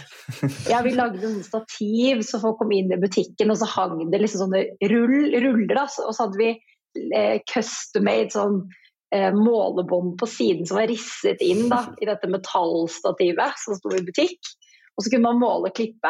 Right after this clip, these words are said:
Speaker 2: Og da var vi helt ukjente, ikke sant? Ingen visste hva Holtzweiler var, vi var sånne helt rookie-gründere, så vi kom jo unna med at det ble jo selvfølgelig skjevt når folk klippet og sånn.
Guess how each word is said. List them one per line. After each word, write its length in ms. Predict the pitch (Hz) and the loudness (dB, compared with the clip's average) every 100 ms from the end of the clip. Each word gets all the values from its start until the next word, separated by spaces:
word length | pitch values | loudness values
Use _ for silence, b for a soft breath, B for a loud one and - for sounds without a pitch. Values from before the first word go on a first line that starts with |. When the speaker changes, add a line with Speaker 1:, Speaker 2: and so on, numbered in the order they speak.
| 170 | 0
Speaker 2:
Og 80 | 208 | 0
da 80 | 269 | 2
var 140 | 233 214 | 0 -2
vi 80 | 247 | -4
helt 200 | 233 220 | -4 -4
ukjente, 400 | 254 202 180 175 | -6 -4 -6 -4
ikke 140 | 233 240 | -2 0
sant? 120 | 247 | 0
Ingen 200 | 220 202 | -2 -2
visste 160 | - - | -4 -4
hva 120 | 185 | 0
Holtzweiler 480 | 254 254 - 233 233 | 0 0 -2 0 0
var, 160 | 233 | 0
vi 100 | 220 | -2
var 100 | 214 | -6
sånne 200 | - - - | -10 -8 -2
helt 300 | 403 - - | -2 -2 -8
rookie-gründere, 880 | 170 160 - 175 160 175 170 214 240 | -8 -8 -4 -4 -2 -4 0 0 2
så 120 | 226 214 | 0 2
vi 140 | 214 214 b b b - | 0 -2 b b b -2
kom 200 | 208 208 | 2 2
jo 60 | 254 | 4
unna 360 | 254 202 175 175 | 4 4 2 2
med 100 | 180 | -2
at 120 | - | -2
det 60 | 196 | 0
ble 100 | 185 | 0
jo 80 | 185 | 0
selvfølgelig 420 | 277 202 196 202 | 0 0 0 -2
skjevt 680 | - - - - - - - | -4 -4 -2 -2 -4 -10 -6
når 120 | 185 | -2
folk 160 | 185 180 | 0 0
klippet 380 | 214 202 _ - | 0 -2 _ -20
og 160 | - 160 | -6 0
sånn. 160 | 269 | 0